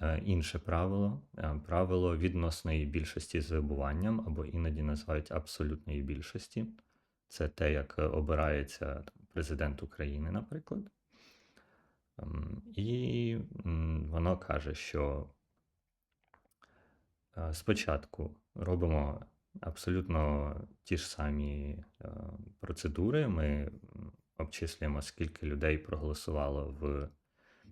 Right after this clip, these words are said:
е, так би мовити, першому турі.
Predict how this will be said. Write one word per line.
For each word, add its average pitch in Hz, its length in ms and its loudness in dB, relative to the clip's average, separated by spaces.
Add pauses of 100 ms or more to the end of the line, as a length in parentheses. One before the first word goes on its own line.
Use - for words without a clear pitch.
(280)
е, - 80 -12 (2250)
так 78 220 -4
би 82 100 2
мовити, 73 400 2
першому 76 520 4
турі. 73 480 -4